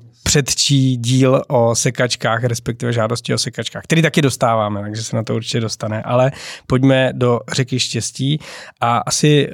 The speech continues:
nemůžeme začít jinak, než že bychom znovu definovali ten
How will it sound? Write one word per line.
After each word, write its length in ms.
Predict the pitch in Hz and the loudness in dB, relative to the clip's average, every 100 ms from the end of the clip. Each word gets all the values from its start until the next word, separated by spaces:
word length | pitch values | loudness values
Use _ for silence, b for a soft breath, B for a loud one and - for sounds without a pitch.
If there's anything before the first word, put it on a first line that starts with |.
| 123 | 0
nemůžeme 480 | 127 139 135 143 | 2 4 4 4
začít 360 | 131 123 147 135 | 2 0 -2 0
jinak, 340 | 123 123 123 | 2 2 0
než 720 | 120 123 123 123 123 120 - 135 | 0 2 4 2 2 0 -2 -2
že 200 | 117 117 | -2 0
bychom 420 | 120 123 - 131 123 123 123 - | 0 0 2 4 4 4 0 -4
znovu 460 | 123 113 120 120 135 | -4 2 2 4 2
definovali 640 | 123 - 127 123 120 120 | 0 0 0 2 2 0
ten 200 | 120 127 | 2 0